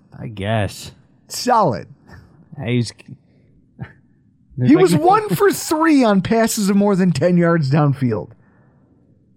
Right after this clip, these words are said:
Speaker 2: <clears throat> He had one forty-five yarder on a broken play that made up all of his yardage.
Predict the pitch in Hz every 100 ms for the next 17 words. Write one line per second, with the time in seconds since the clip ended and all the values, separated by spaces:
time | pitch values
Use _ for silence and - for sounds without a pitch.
0 | _ _ 226 180 123 - - 233 190 311
1 | 330 294 285 262 277 240 233 233 214 208
2 | 156 170 185 175 151 165 156 147 135 143
3 | 139 - 120 131 139 127 117 104 123 _
4 | - -